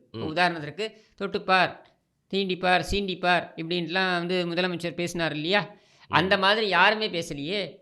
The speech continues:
Speaker 2: இன்னைக்கு கூட பாருங்க, அ, ம-, கம்யூனிஸ்டுக்கு எதிராக முன்பக்கத்துல கண்டனம் வருது.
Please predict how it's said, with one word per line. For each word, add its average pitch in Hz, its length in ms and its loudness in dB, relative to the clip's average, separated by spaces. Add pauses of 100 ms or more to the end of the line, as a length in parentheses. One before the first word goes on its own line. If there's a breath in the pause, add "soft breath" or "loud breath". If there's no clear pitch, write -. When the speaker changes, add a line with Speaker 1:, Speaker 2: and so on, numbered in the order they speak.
(140)
Speaker 2:
இன்னைக்கு 190 320 -4
கூட 214 180 0
பாருங்க, 185 540 -4 (140)
அ, 151 360 -4
ம-, - 20 -6
கம்யூனிஸ்டுக்கு 185 680 -4
எதிராக 175 800 -2
முன்பக்கத்துல 196 760 -4
கண்டனம் 175 440 -4
வருது. 147 280 -10